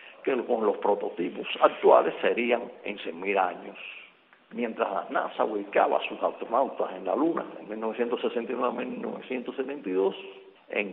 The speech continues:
Cuba se afianzaba la revolución totalitaria comunista del tirano Fidel Castro, satélite soviético, que fusilaba, encarcelaba y confiscaba las propiedades privadas a cualquier persona que no cumpliera con su mensaje ideológico,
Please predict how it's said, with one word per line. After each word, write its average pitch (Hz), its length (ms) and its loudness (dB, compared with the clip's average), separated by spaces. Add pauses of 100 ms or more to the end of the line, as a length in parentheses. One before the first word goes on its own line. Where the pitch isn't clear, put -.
Cuba 101 300 4
se 117 80 2
afianzaba 120 720 4
la 107 120 4
revolución 98 580 -4
totalitaria 120 600 4
comunista 127 580 0
del - 160 2
tirano 107 360 2
Fidel 113 360 -2
Castro, - 340 0 (300)
satélite 113 560 2
soviético, 120 600 0 (200)
que - 100 2
fusilaba, 117 640 2
encarcelaba - 760 0 (160)
y - 120 0
confiscaba - 840 2
las - 120 0
propiedades 95 480 0
privadas 98 560 6
a - 100 2
cualquier - 360 -4
persona 101 460 -4 (640)
que 117 120 0
no 123 200 2
cumpliera 123 500 4
con 113 200 -2
su 113 80 -6
mensaje 104 480 0
ideológico, 123 640 4